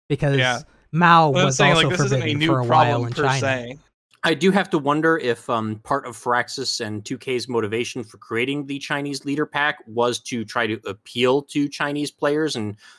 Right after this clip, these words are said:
Speaker 3: you know, hopefully maybe get some kind of endorsement for the game from the Chinese government that would lead to massive sales in China. But then now it has kind of backfired on them.
Speaker 1: I mean, if you wanna sell your game in China, fine. I don't care.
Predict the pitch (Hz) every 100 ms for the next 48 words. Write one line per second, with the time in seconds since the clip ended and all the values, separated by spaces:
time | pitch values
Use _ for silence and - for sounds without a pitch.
0 | _ - 123 104 131 131 135 123 123 120
1 | 123 120 - 120 117 123 120 120 104 110
2 | 113 135 131 - 135 135 135 135 139 135
3 | - 113 117 113 131 120 113 104 123 151
4 | 170 - 107 110 120 113 113 104 104 113
5 | 135 - 127 - 123 123 147 156 - 160
6 | 160 180 170 180 185 - - _ - 143
7 | 135 - 135 123 120 117 117 - 117 -
8 | 113 98 107 110 - 127 127 123 127 131
9 | 139 _ _ _ - 208 220 214 202 190
10 | _ _ _ - 202 220 240 254 226 -
11 | 202 185 165 165 156 156 151 135 131 131
12 | - - 214 180 110 123 - - _ _
13 | _ - 175 196 190 196 147 107 113